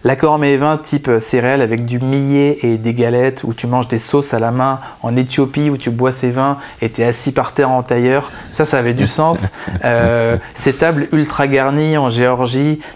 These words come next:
Speaker 1: où, euh, il y a trois couches de plats sur la table, tu vois même plus à quoi ressemble la nappe,
Speaker 2: Ouais.
Speaker 1: et, euh, tu, tu, tu manges, euh, une brochette par-ci, un pain au fromage par-là, euh,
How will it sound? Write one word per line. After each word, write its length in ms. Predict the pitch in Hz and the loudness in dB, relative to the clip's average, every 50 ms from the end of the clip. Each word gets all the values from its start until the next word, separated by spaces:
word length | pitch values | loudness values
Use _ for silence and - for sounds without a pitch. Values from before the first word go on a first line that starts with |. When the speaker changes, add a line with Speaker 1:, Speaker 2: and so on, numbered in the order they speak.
| - - - | -14 -6 -2
Speaker 1:
où, 300 | 135 139 147 151 143 127 | 0 0 2 2 2 2
euh, 80 | 113 110 | 2 2
il 60 | 107 | 2
y 40 | 113 | 0
a 60 | 110 | 0
trois 260 | - - - 143 139 | -2 -2 -2 -2 -2
couches 280 | 139 - - 156 143 131 | -2 -2 -2 -2 -2 0
de 160 | 131 139 135 | 2 0 0
plats 320 | 127 131 - 143 143 143 151 | 0 2 0 0 2 0 0
sur 160 | - 131 120 | -2 -2 -2
la 100 | 117 113 | -2 -2
table, 340 | - - 131 135 135 120 113 | -2 0 -2 0 0 -2 -4
tu 120 | - 117 | -4 -2
vois 120 | 110 113 113 | -2 0 0
même 180 | 127 127 127 | 0 -2 -2
plus 160 | 127 - - 143 | -2 0 0 0
à 60 | 120 | 0
quoi 160 | - 139 123 | 0 -2 -4
ressemble 280 | - - - 127 123 117 | -2 -2 -2 -2 0 0
la 120 | 120 123 | 0 0
nappe, 340 | 123 127 131 139 135 - - - - - - 95 | 0 2 0 0 -2 -4 -14 -18 -16 -10 -6 -4
Speaker 2:
Ouais. 60 | 87 82 82 - 123 | -4 -2 0 0 2
Speaker 1:
et, 240 | 123 131 131 127 120 | 2 4 4 4 2
euh, 200 | 113 113 110 107 107 | 2 2 0 -2 -4
tu, 200 | - - 120 117 | -4 -8 -8 -8
tu, 200 | - - 131 127 | -8 -8 -8 -8
tu 160 | 123 - 131 123 | -6 -4 -4 -2
manges, 340 | 117 123 135 135 127 123 117 110 107 110 - - - - - - 113 | 0 2 2 0 0 0 0 -2 -2 -4 -8 -12 -18 -18 -14 -8 -6
euh, 500 | 107 107 104 104 104 104 104 107 110 117 - - - - - - - - | -2 -2 0 0 0 0 0 -2 -4 -4 -6 -10 -18 -20 -20 -10 -4 -2
une 160 | 147 147 139 | 0 0 2
brochette 420 | 139 135 143 139 - 139 123 - | 2 2 0 0 0 -2 -2 -2
par-ci, 420 | - 131 120 - - - 151 147 143 | -2 -4 -2 -4 -6 -2 -2 0 0
un 100 | 131 123 | 0 0
pain 140 | 123 127 | 0 0
au 100 | 127 127 | 0 0
fromage 440 | 120 - - 127 127 127 123 - - - | 0 -2 -2 -2 0 0 -2 -4 -4 -2
par-là, 580 | 131 123 127 131 131 131 135 139 135 135 131 120 | -2 0 0 0 2 2 2 0 0 0 0 -2
euh, 200 | 117 110 107 | -2 -2 -4